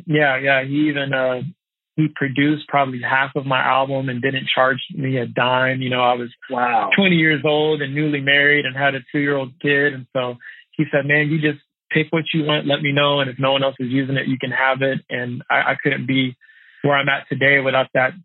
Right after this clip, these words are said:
Speaker 1: kindness and generosity. And so, yeah, we worked together way back then. And, and then, um, I think the last time we worked together was, like, around two thousand twelve. We did a song called All About God. And then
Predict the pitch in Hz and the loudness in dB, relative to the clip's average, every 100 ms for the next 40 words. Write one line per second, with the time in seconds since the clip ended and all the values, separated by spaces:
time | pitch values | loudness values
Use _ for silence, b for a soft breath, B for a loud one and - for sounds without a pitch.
0 | - 139 147 131 127 127 135 131 123 135 | -2 0 0 -2 -4 -2 0 2 2 2
1 | 131 131 127 123 120 - 127 127 - B | 0 -2 0 -2 -4 0 0 0 -6 B
2 | B B B 160 180 151 151 175 165 147 | B B B 2 4 2 0 -2 -2 0
3 | 156 143 131 151 160 143 139 - 139 127 | 2 0 2 2 2 2 0 0 -2 -2
4 | 117 _ - 131 127 139 135 139 139 143 | -6 _ -14 -12 -10 -6 -2 0 0 -2
5 | - 127 123 120 120 - _ _ - - | -4 -4 -4 -6 -10 -16 _ _ -14 -6
6 | - 180 143 135 143 143 143 139 131 131 | -2 0 0 0 0 -2 -2 0 0 -2
7 | 139 131 127 123 120 120 123 123 - 123 | -2 -2 -2 -2 -4 -6 -6 -8 -4 -4
8 | 120 120 139 139 127 120 120 - 131 127 | -4 -4 -2 0 0 -2 -6 0 0 0
9 | 123 - 147 123 127 120 - 127 127 123 | -4 -6 -4 -2 -2 -4 -2 -2 -2 -2
10 | 123 123 123 _ B B B B - 135 | 2 2 -2 _ B B B B 0 2
11 | 135 127 127 127 131 131 123 120 131 127 | 2 2 0 2 2 4 2 0 -2 -4
12 | 120 | -4